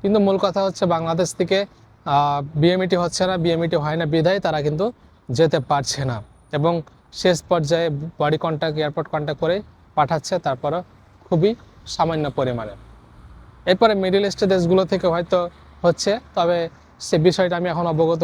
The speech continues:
হতে পারি নাই কীরকম হচ্ছে। আহ, তবে শুনেছি যে হচ্ছে, সেখান থেকেও কাজ হচ্ছে।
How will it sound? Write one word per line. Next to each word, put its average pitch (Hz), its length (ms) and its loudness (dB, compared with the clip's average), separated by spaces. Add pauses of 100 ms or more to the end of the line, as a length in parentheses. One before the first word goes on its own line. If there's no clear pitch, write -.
হতে 160 160 0
পারি 151 260 0
নাই 185 140 -2 (500)
কীরকম 160 400 4
হচ্ছে। 156 240 -4
আহ, - 800 -4
তবে 196 240 0
শুনেছি 226 380 0
যে 214 100 2
হচ্ছে, 190 380 -2
সেখান 165 320 0
থেকেও 170 180 0
কাজ 160 240 0
হচ্ছে। 156 260 -4